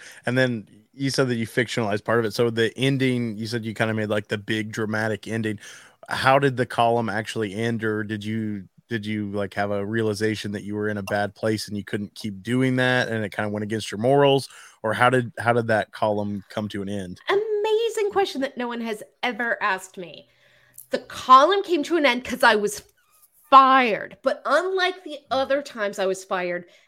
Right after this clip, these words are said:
Speaker 2: I hadn't actually done anything wrong this time. What happened is Premiere hired me because they were, they had a new editor-in-chief and they wanted to make it, like, super cool. And they thought, "We're gonna hire this girl.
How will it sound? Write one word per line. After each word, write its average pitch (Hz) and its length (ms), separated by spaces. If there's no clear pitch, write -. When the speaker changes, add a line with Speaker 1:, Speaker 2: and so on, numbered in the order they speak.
Speaker 2:
I 233 100
hadn't 277 580
actually 220 480
done 185 300
anything 170 640
wrong 156 540
this 175 200
time. 165 400
What 254 120
happened 247 460
is 202 220
Premiere 247 400
hired 220 600
me 180 220
because 185 480
they 180 140
were, 180 280
they 202 80
had 202 200
a 190 80
new 208 280
editor-in-chief 262 720
and 196 100
they 190 120
wanted 190 380
to 226 120
make 190 380
it, 175 240
like, 165 240
super - 640
cool. - 580
And 196 120
they 196 140
thought, 196 300
"We're 220 60
gonna 208 120
hire 233 280
this 285 220
girl. 175 500